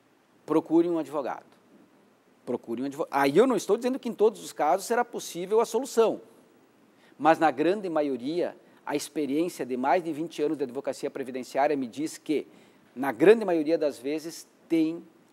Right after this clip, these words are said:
algo a ser feito. Por quê? Porque o cidadão que está desempregado pode dobrar esse período de doze meses para vinte e quatro.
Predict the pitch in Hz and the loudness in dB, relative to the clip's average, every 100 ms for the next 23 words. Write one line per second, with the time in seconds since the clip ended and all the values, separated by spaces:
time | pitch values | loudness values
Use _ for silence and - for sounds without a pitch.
0 | - 156 147 147 151 143 165 147 139 127 | 4 6 6 2 -2 -2 -2 -4 -6 -6
1 | - - 135 - 208 - - - - - | -10 -14 -6 6 6 6 -10 -20 -20 -20
2 | - - - 170 202 - 202 185 151 208 | -20 -20 -10 -8 -8 -8 -2 0 0 -6
3 | - - 185 143 180 165 120 110 156 196 | -8 -2 -2 -2 -8 -4 -4 0 2 2
4 | 117 95 - _ _ _ _ - - 156 | 0 -14 -14 _ _ _ _ -20 -2 6
5 | 180 175 147 180 135 156 180 175 - - | 6 6 2 2 6 8 8 6 0 -6
6 | 147 143 156 151 139 139 151 147 135 151 | 0 2 0 0 0 2 0 0 2 0
7 | 139 - 147 139 151 - 139 123 123 - | -2 -4 -4 -4 -10 -2 2 2 0 -12